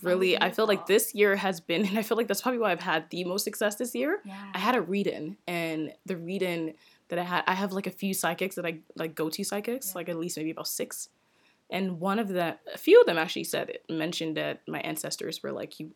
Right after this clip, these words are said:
Speaker 1: I wasn't paying attention to them in a sense." And when they
Speaker 2: Oh.
Speaker 1: said that, I was like, "Whoa." And it, by the, d-, now that the year has come to an end, like, so many things has happened and, like, unfold that
Speaker 2: Yeah.
Speaker 1: connected why that they felt that way.
Speaker 2: Yeah.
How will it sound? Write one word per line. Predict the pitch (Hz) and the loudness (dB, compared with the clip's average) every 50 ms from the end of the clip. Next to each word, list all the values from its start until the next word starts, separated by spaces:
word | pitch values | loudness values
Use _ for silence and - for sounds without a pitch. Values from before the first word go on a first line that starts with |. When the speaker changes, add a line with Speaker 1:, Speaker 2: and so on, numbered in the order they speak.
| _ | _
Speaker 1:
I | - 156 151 | -8 -6 -6
wasn't | 165 160 - 156 151 | -6 -6 -8 -10 -10
paying | - - 156 - | -10 -10 -10 -10
attention | - - - - 226 240 - - - | -12 -12 -8 -6 -6 -4 -4 -6 -6
to | - - | -8 -10
them | - - - - | -12 -12 -12 -12
in | - - | -12 -10
a | |
sense." | - - - - - 208 - - - _ - - _ _ _ - - - _ - - - | -8 -8 -10 -10 -12 -14 -16 -16 -18 _ -20 -20 _ _ _ -20 -20 -18 _ -4 2 4
And | 214 208 202 196 - 190 | 6 6 6 6 6 6
when | 185 185 | 6 6
they | 180 | 4
Speaker 2:
Oh. | 185 | 4
Speaker 1:
said | 175 202 233 320 - | 6 6 6 6 6
that, | 208 180 | 4 4
I | 180 | 4
was | 175 190 208 - | 2 0 0 0
like, | 202 196 190 - | 0 -2 -2 -2
"Whoa." | 185 180 254 247 185 | -2 2 4 4 4
And | 127 180 196 | 4 4 2
it, | - - - _ _ _ | 0 0 -6 _ _ _
by | 202 175 220 220 214 | 4 8 8 8 8
the, | - - - _ - | 6 2 -4 _ -12
d-, | 185 165 - - | -12 -12 -6 -4
now | 185 190 185 190 214 262 | 0 6 8 10 10 10
that | 262 240 202 | 8 6 4
the | 185 | 4
year | 175 180 175 165 | 2 4 4 4
has | 160 - - _ _ | 4 2 -2 _ _
come | - 180 151 | -4 -4 -4
to | - 160 | -2 -4
an | 160 165 | -4 -4
end, | 151 147 156 147 147 | -4 -4 -6 -4 -4
like, | 151 156 151 | -4 -2 -2
so | - - 208 180 | 0 0 0 0
many | 156 156 | 0 0
things | 165 160 147 147 | -2 -2 -6 -6
has | 156 - | -8 -6
happened | - 156 143 - - 151 147 | -4 -4 -4 -4 -6 -6 -6
and, | 151 151 | -4 -4
like, | 151 151 - | -6 -4 -4
unfold | - 156 147 - 147 139 - - | -6 -6 -4 -4 -4 -4 -4 -6
that | 131 - - - _ _ _ _ _ - | -8 -10 -10 -14 _ _ _ _ _ -18
Speaker 2:
Yeah. | 180 156 - - | -18 -16 -14 -8
Speaker 1:
connected | - 180 160 156 156 - - 147 139 | -4 -4 -4 -4 -4 -6 -10 -10 -10
why | 160 156 143 - - - - - - - - | -8 -8 -6 -6 -6 -6 -8 -8 -10 -10 -10
that | - - - - _ _ _ _ _ _ _ _ _ _ _ _ _ _ _ - | -8 -8 -8 -10 _ _ _ _ _ _ _ _ _ _ _ _ _ _ _ -8
they | 147 | -8
felt | - - - - - | -6 -6 -8 -10 -10
that | - - - - | -14 -14 -10 -10
way. | - - - - _ _ | -10 -10 -10 -14 _ _
Speaker 2:
Yeah. | 196 180 | -20 -18